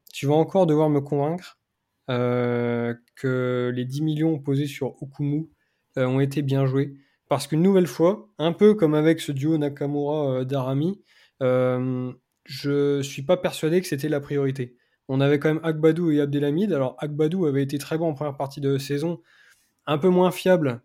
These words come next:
euh, après sa, sa blessure, mais, euh, poser dix millions sur un joueur de vingt-six ans,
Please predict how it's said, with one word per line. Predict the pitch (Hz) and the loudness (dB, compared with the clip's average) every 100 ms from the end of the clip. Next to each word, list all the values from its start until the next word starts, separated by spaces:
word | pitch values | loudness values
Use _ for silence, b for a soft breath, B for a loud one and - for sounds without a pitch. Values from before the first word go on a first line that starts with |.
| - | -6
euh, | 131 131 131 127 123 123 | -2 -2 -2 -2 -4 -4
après | 147 139 151 | -8 -6 -6
sa, | - 131 127 127 | -4 -2 -2 -4
sa | - | -2
blessure, | 135 139 139 220 247 233 B B B B | 0 0 0 0 0 -4 B B B B
mais, | 131 143 147 | 0 4 4
euh, | 143 139 143 143 143 143 143 | 4 2 2 0 0 -2 -4
poser | 139 156 160 165 | -4 0 0 0
dix | 151 156 | 0 0
millions | 180 175 190 196 | 2 2 2 0
sur | 170 156 | -2 -4
un | 143 | -2
joueur | 143 160 | 0 -2
de | 143 | 0
vingt-six | 139 160 156 - 156 | -2 -2 -4 -6 -2
ans, | 180 175 | -2 -2